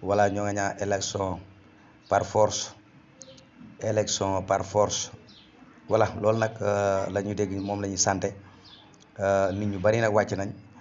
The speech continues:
Ña nga topp seen ginnaaw, xam nga mbooloo mi moom mi ngi commencé bari di ñëw. Voilà, euh, policiers yaa ngi topp seen ginnaaw. Voilà, euh, kon yaakaar naa ne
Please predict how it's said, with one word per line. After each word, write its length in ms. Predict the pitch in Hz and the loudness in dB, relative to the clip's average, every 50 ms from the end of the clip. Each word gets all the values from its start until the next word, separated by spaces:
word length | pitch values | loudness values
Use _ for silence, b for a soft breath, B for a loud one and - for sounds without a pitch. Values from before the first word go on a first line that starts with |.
| B B B B B B B - | B B B B B B B -8
Ña 120 | 98 104 107 | -4 -2 0
nga 100 | 110 113 | 0 0
topp 200 | - 110 104 - | 0 -2 -4 -4
seen 280 | - - 117 104 104 101 | -4 -2 -2 -2 -2 -2
ginnaaw, 260 | 104 98 104 101 101 | -4 -2 -2 -2 -2
xam 140 | 98 107 101 | -2 -2 -2
nga 80 | 101 98 | -2 -2
mbooloo 360 | 98 98 101 101 101 98 95 | -2 0 2 2 2 0 0
mi 100 | 95 95 | -2 -4
moom 160 | 95 92 95 110 - - - - B B B B B B B 92 | -4 -6 -6 -8 -12 -16 -20 -20 B B B B B B B -6
mi 100 | 95 101 104 | -4 -4 -4
ngi 60 | 104 | -4
commencé 420 | 104 - 107 104 98 - 104 101 95 | -2 -2 0 0 0 0 0 -2 -2
bari 240 | 87 98 95 95 98 | 0 0 -2 -2 -2
di 100 | 92 98 | -6 -6
ñëw. 160 | 98 98 92 92 - - B B B B B B B B - | -6 -6 -6 -8 -8 -12 B B B B B B B B -6
Voilà, 300 | 98 92 98 101 95 92 92 95 - | -2 0 2 2 2 2 -2 -6 -4
euh, 460 | 92 92 92 92 92 92 92 92 90 90 | -4 -2 0 0 0 0 -2 -2 -2 -4
policiers 320 | - 107 101 92 95 101 | -4 -6 -6 -2 0 0
yaa 80 | 101 98 | 0 0
ngi 60 | 98 | -2
topp 160 | 95 98 87 | -4 -6 -4
seen 200 | - - 101 95 | -4 -6 -4 -4
ginnaaw. 220 | 90 98 92 85 82 - - B B B B B B B B B | -4 -4 -4 -6 -8 -10 -16 B B B B B B B B B
Voilà, 320 | - 107 110 117 110 104 - - | 0 2 4 4 4 4 2 0
euh, 280 | 107 107 107 107 107 107 | 4 6 6 6 6 4
kon 160 | 104 - 123 127 | 4 2 0 2
yaakaar 320 | 120 123 123 117 117 117 | 2 2 2 4 2 2
naa 100 | 110 107 101 | 2 2 0
ne 80 | 104 | -2